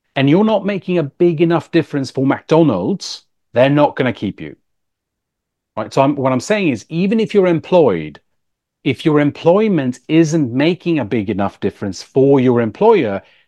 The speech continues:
they're not gonna keep you. They'll replace you, because you're not moving the needle for them. If you're running your own business,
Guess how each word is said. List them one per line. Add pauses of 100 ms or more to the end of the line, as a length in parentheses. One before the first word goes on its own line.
(260)
they're
not
gonna
keep
you. (480)
They'll
replace
you, (340)
because
you're
not
moving
the
needle
for
them. (1080)
If
you're (100)
running
your
own
business,